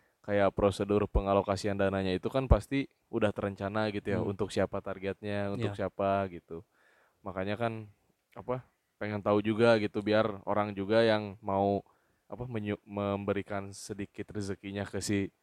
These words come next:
Speaker 2: Hmm.
Speaker 1: suka-, lewat si wadah Sukabagi ini, biar tahu juga gitu si prosedur si pengalokasian dananya tuh gimana sih gitu.
Speaker 2: Hmm. Eh, ya lebih ke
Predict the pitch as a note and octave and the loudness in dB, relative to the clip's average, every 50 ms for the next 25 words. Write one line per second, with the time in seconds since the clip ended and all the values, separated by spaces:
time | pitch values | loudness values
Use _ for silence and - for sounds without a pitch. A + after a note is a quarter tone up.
0 | _ _ _ A#2 A2 G#2+ - A2 - - F2 G2+ G#2 G2+ G2+ G#2 - - A2+ G#2 | _ _ _ -18 -16 -6 -6 -6 -6 -4 0 4 4 4 4 4 2 0 2 4
1 | G2+ G2 G2+ G2 - F#2+ - G2+ F#2+ F#2+ F#2+ F2+ F#2 F2 F2 F2 F#2 G#2 A#2 A#2 | 4 4 0 -4 -4 -2 -2 0 2 2 0 0 0 -2 -2 0 0 0 0 0
2 | - _ _ _ _ _ _ _ _ G2+ G2+ F#2+ G2 G#2 G2 F#2+ F#2+ F#2+ G2+ G2+ | -2 _ _ _ _ _ _ _ _ -2 -2 -2 0 2 2 2 4 2 0 2
3 | G#2 A2+ G#2+ G2+ F2+ F#2+ - G2+ F#2+ - G2+ - _ - G2+ F#2+ F#2 F#2+ - G2+ | 2 2 2 2 0 -4 -8 -10 -8 -8 -8 -8 _ 0 2 2 2 0 -2 -2
4 | F#2+ G2 F#2+ G2 G2 - - G2+ G2 F#2+ - G2 G2 G2 G2 F#2 G#2 G2 - G#2+ | -2 -2 -4 -4 -8 -6 -2 -2 -2 -2 -2 -2 0 0 0 0 0 -4 -2 -2
5 | G2 F#2+ G2 G2 F#2+ F#2+ F#2 F2+ F#2 - A#2+ A2+ A2 F#2+ F#2 F#2 G#2 G#2 G2+ - | -4 0 0 0 0 0 -4 -4 -6 -6 -6 -6 -6 -4 -4 -2 -2 -4 -2 -2
6 | A2+ G#2 G#2 G2 F#2 E2+ - - A2+ A2 A2 G#2 F#2+ F#2+ _ _ _ _ _ _ | -4 -4 -4 -6 -8 -6 -4 -4 -4 -4 -6 -10 -16 -20 _ _ _ _ _ _
7 | _ _ _ _ _ _ _ - C3 A#2 G#2+ G#2 G2+ G#2 G#2 G#2 G2+ G#2 G#2 G2+ | _ _ _ _ _ _ _ -4 -2 0 0 0 0 0 0 -2 -2 -4 -6 -10
8 | _ _ _ _ _ _ _ _ _ _ _ _ D#3 B2 C3 C3 - - B2 A#2 | _ _ _ _ _ _ _ _ _ _ _ _ -2 0 2 2 2 2 0 0
9 | A#2+ B2 B2 - - - B2 | 2 2 -2 0 0 2 2